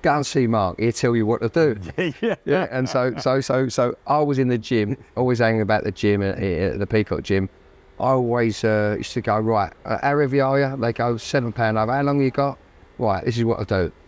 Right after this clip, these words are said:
Speaker 1: Trim your portions, do, boom, do this, do that,
Speaker 2: Yeah,
Speaker 1: do
Speaker 2: yeah,
Speaker 1: that,
Speaker 2: yeah.
Speaker 1: trim your por-," it was easy for me. It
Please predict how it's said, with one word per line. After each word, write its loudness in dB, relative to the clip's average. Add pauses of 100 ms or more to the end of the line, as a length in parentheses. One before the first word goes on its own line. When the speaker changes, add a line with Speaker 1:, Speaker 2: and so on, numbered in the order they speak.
(160)
Speaker 1:
Trim 2
your 2
portions, 0
do, 2
boom, -2 (120)
do 4
this, 0
do 0
that, 0
Speaker 2:
Yeah, 0
Speaker 1:
do -2
Speaker 2:
yeah, 2
Speaker 1:
that, -2
Speaker 2:
yeah. -2
Speaker 1:
trim -2
your -2
por-," -2
it -2
was -4
easy 2
for -6
me. -2
It -6